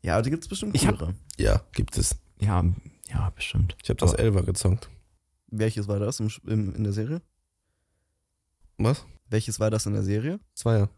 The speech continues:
Speaker 1: Ja, äh, Bruder, ist das Elfer nicht wahrscheinlich viel cooler?
Speaker 3: Ja.
Speaker 2: Das Elfer kam vor zwei, drei
Speaker 3: Ja,
Speaker 2: Jahren
Speaker 3: das ist noch
Speaker 2: raus.
Speaker 3: nicht so alt.
Speaker 1: Ach so, ja, aber
Speaker 3: Das Elfer, der, ja, die Fatalities sind richtig krank in dem, im, im Elfer.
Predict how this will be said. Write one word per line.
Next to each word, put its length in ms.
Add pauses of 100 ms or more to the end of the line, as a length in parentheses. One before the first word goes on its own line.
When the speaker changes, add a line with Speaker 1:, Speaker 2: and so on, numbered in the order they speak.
(520)
Speaker 1:
Ja, 80 (140)
äh, 100 (560)
Bruder, 240 (140)
ist 120
das 120
Elfer 220
nicht 140
wahrscheinlich 400
viel 400
cooler? 440 (440)
Speaker 3:
Ja. 220
Speaker 2:
Das 100
Elfer 420
kam 440
vor 480 (640)
zwei, 540
drei 500 (240)
Speaker 3:
Ja, 160
Speaker 2:
Jahren 300
Speaker 3:
das 80
ist 60
noch 100
Speaker 2:
raus. 140
Speaker 3:
nicht 80
so 100
alt. 340
Speaker 1:
Ach 80
so, 560
ja, 260
aber 280 (1200)
Speaker 3:
Das 160
Elfer, 300
der, 260
ja, 220
die 80
Fatalities 500
sind 120
richtig 280
krank 300
in 80
dem, 180
im, 340
im 220
Elfer. 320